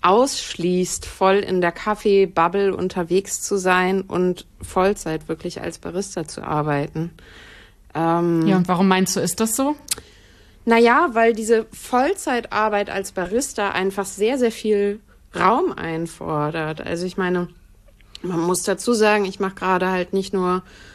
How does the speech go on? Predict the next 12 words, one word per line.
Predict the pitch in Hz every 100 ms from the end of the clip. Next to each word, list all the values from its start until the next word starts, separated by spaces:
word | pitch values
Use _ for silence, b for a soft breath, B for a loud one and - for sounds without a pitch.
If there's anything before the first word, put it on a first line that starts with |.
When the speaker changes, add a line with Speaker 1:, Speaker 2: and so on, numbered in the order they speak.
| B B
Speaker 1:
Arbeit | 175 175 165
als | 180 -
Barista, | 170 180 247 - 240 226 220
sondern | 175 180 175 175
ich | 175 -
bin | - 175 165
in | 170 170
Hamburg | 220 226 214 202 -
im | 175 170 170
Lowinskis | 175 175 170 202 262 277 - 208 202
jetzt | 196 196
seit | 185 190 190